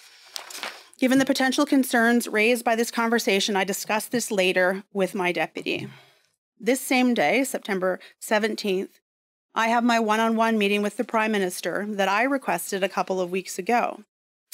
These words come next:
When I walked in, the clerk of the Privy Council was in attendance as well.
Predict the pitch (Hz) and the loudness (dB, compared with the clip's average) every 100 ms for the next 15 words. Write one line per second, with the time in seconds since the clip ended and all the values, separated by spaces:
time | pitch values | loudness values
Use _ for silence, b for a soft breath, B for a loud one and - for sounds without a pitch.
0 | - _ _ - 202 208 208 208 254 254 | -18 _ _ -8 -2 0 2 4 2 -2
1 | - 170 180 262 254 202 208 208 202 208 | -6 -4 -2 -2 -2 -2 -2 -2 -4 -2
2 | 214 214 214 185 180 170 165 165 190 180 | 0 -2 -2 -2 -2 -2 -2 0 -2 0
3 | 185 180 185 175 175 185 175 180 104 | -2 -2 -4 -2 -4 -4 -6 -2 -2